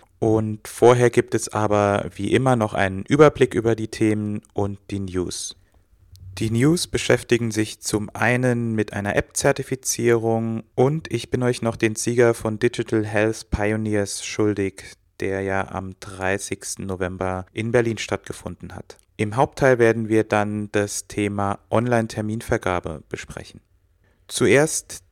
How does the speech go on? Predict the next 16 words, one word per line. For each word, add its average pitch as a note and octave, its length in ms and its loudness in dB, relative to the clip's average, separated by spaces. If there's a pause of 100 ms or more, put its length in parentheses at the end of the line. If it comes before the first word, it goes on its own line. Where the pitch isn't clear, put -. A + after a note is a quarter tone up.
(120)
die G#2 460 -2 (300)
News A#2 480 -4
von A2 400 -2
den G2+ 420 0
Digital A2 600 -4
Health A2 420 -2
Pioneers. C#3 880 -2
Ich A2+ 320 -8
habe A2+ 300 -2
ja G#2+ 340 0
vor - 640 -8
zwei - 260 2
Podcasts - 800 -4
gesagt, A#2 400 -4
dass A2 160 -8
hier A2+ 260 -4